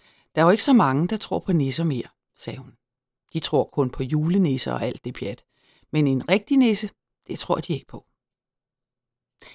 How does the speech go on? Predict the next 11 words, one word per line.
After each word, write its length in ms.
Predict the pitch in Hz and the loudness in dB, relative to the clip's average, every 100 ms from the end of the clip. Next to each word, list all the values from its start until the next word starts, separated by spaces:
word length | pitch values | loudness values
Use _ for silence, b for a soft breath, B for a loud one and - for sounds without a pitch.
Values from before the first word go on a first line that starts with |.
| B - | B -2
"Det 80 | 165 | 0
er 40 | |
da 120 | 190 | 2
mærkeligt. 760 | 202 170 135 - - 190 - - _ _ _ _ - | 2 2 -2 -8 -4 -4 -4 -10 _ _ _ _ -6
Jeg 120 | 160 | 0
så 140 | 175 | 0
ham 200 | 156 247 | 4 6
jo 100 | 233 | 6
selv 260 | 180 190 196 | 6 2 0
i 40 | |
går." 320 | 311 190 196 | 0 0 0